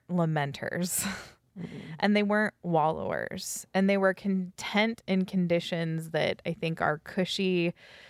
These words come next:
Speaker 1: twenty-first century selves, like, can't even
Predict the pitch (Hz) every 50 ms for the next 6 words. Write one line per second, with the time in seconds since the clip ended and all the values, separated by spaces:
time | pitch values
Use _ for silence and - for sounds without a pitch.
0 | - - _ _ _ - - - 185 175 170 170 165 - 160 160 151 - - 160
1 | 160 165 - 165 151 151 - - 156 151 147 147 139 120 156 160 - - - -
2 | _ _ - - - 185 165 160 151 - - - 147 - - - - - 165